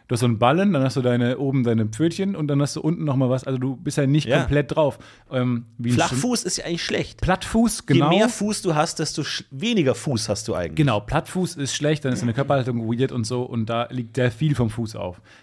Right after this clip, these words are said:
Speaker 1: Deswegen ist es bei dir ganz gut. Aber, ne, heißt jetzt nicht, dass es irgendwie, ähm, äh,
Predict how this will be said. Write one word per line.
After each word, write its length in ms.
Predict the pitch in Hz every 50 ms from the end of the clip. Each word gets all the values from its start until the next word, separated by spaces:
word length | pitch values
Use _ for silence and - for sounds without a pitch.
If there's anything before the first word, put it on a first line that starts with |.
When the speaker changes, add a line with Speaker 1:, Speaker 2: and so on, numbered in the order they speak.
| _ _
Speaker 1:
Deswegen 180 | 120 131 147 143
ist 100 | - -
es 80 | 120
bei 60 | 123
dir 80 | 127 139
ganz 160 | 123 123 -
gut. 160 | - 135 110 - - - - - _
Aber, 240 | - 113 104 90 - - - -
ne, 200 | 113 117 113 110 - - -
heißt 220 | 113 117 117 110 120
jetzt 100 | 104 120
nicht, 140 | 131 117
dass 80 | 117 107
es 180 | 107 104 107 110
irgendwie, 460 | 110 113 107 101 101 95 101 107 - -
ähm, 360 | 113 101 92 92 95 87 87 - _ _ _ _ _ _ _ _ _ _ _ _ -
äh, 340 | 110 104 98 92 90 82